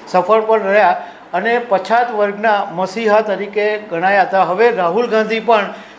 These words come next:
વી પી સિંહના રસ્તે જઈ રહ્યા હોય એવું લાગી રહ્યું છે અને, અ, રાહુલ ગાંધી એવું માને છે કે આવું કરીને માત્ર ભાજપને જ નહીં પરંતુ એમની જે સહયોગી પાર્ટી છે એની ઉપર પણ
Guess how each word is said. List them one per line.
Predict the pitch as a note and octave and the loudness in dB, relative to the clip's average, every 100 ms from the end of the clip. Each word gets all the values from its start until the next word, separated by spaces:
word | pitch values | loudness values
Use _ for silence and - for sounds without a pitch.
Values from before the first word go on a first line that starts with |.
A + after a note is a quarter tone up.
| - | -12
વી | D#3+ A3 | -6 -6
પી | A3+ C4+ | -2 -2
સિંહના | B3+ A#3 A3+ A#3 | -2 -6 0 2
રસ્તે | A3+ G3+ - A3+ A3+ A3+ F#3+ | 2 -2 0 2 2 0 -4
જઈ | D3+ F#3+ A3 | 0 2 4
રહ્યા | G#3+ G#3+ | 4 6
હોય | G#3+ F#3+ F#3+ G3 - - F3+ | 6 4 0 -4 -14 -6 2
એવું | G#3 A#3 A3+ | 4 4 2
લાગી | F3+ F#3+ G3 | 0 0 0
રહ્યું | G#3+ G3 F#3+ | -2 -2 -2
છે | F#3 E3+ F3+ - - - - E3 | 0 0 0 -8 -20 -20 -6 -2
અને, | F#3 A#3+ B3 B3 B3 - - - - - | 2 4 2 0 -6 -16 -20 -20 -14 0
અ, | F3+ F3+ F3 F3+ - - - - - E3 | 6 6 6 2 -8 -16 -20 -20 -12 0
રાહુલ | F#3 A3 C4+ | 2 2 2
ગાંધી | B3 A#3+ B3+ | 2 0 2
એવું | A#3 B3 B3 | 2 2 2
માને | G#3+ G#3 A#3+ | 2 0 -4
છે | A3+ G3+ F#3+ F#3+ - - - - | -2 -2 -2 -6 -18 -20 -12 0
કે | A#3 | 0
આવું | A#3 G3+ F#3+ A#3+ C4 | 2 4 4 2 0
કરીને | A#3+ A#3 B3 A#3+ B3 | -2 -4 -6 -4 -2
માત્ર | B3 G3 G3 A3+ B3 | 0 0 0 0 0
ભાજપને | F3 F3 F3+ A#3 A3 B3 | 0 -2 2 0 2 0
જ | A#3+ | 0
નહીં | A#3+ E3 - - - - - | -2 -2 -6 -16 -20 -20 -2
પરંતુ | F#3+ A3+ A#3 B3+ B3+ G3+ | 2 2 -2 -4 -4 -2
એમની | G3 G#3+ B3 | -4 -2 -2
જે | G#3+ A#3 A#3+ | 2 4 4
સહયોગી | A#3 F#3 F#3 A#3 B3+ B3 | 0 -4 2 2 2 -2
પાર્ટી | A#3 G#3 G3+ G#3+ | 0 2 0 -6
છે | G#3 G#3+ F#3+ F#3+ - - - | -2 0 0 -2 -12 -20 -8
એની | G3 G#3 B3 | -6 -2 -2
ઉપર | A#3+ A#3+ A3+ | 0 2 2
પણ | A3 A3+ | 2 0